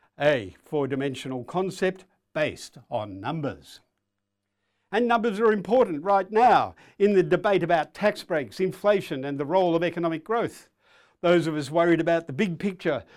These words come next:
looking at the impact of the global economy on the environment, on climate, on the global injustice of the global north ripping off the global south and impoverishing billions of people so we can catch an Uber to a friend's house and have a few drinks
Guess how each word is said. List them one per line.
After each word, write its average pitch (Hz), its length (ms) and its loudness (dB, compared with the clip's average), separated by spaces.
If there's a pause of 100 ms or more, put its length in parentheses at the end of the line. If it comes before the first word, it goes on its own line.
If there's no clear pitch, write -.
(140)
looking 180 260 0
at 170 120 0
the 185 140 2
impact 180 420 0
of 151 80 -8
the 151 80 -8
global 180 340 2
economy 180 400 -2
on 170 140 -2
the 170 120 2
environment, 185 680 2
on 131 140 -8
climate, 190 520 0
on 160 140 -4
the 123 80 -8
global 170 420 0
injustice 170 640 -4 (320)
of 143 140 -6
the 147 60 -4
global 156 360 0
north 156 400 0
ripping 165 300 -2
off 156 180 -2
the 156 80 -6
global 151 400 -2
south 190 460 2
and 143 100 -6
impoverishing 147 1120 -2
billions 196 420 -4
of 147 160 -6 (300)
people 185 480 0 (180)
so - 160 -6
we 151 160 0
can 135 160 -6
catch 160 240 -2
an 156 60 -4
Uber 160 220 -2
to 139 180 -8
a 135 60 -6
friend's 147 340 -10
house 131 320 -8
and 131 100 -10
have 127 140 -8
a 120 80 -14
few 131 220 -12
drinks 123 420 -10